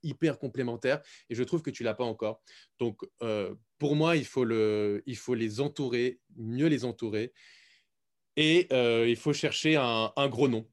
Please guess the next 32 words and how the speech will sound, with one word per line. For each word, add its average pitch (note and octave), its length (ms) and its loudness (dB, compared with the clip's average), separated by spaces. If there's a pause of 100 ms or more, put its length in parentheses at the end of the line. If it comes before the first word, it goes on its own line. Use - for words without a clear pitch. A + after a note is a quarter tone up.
Il A2+ 100 -6
faut C3 120 -4
chercher C3+ 300 -2
un C3 100 0
mec, D3 260 2
euh, A#2 160 2
qui - 160 -10
va B2+ 180 0
complètement C#3 520 -4
changer A#2+ 240 -4
ton A2+ 160 -6
équipe, A2 320 -8 (1120)
et D3+ 80 6
je C3 100 2
pense F3+ 300 2
avoir C#3 180 4
trouvé C3+ 200 0
la B2 80 2
solution. A2 480 -4 (880)
Euh... G2 760 -2 (380)
alors, A#2 240 0
je A2+ 60 -6
vais D#3 100 4
me D#3+ 60 6
mettre D#3 180 2
à D3 80 2
nu, G#2+ 180 -2
hein, C3+ 180 -6 (120)
mais A2+ 100 -6
c'est A2 140 -8
pas C3+ 100 -2
grave. F#2 240 -6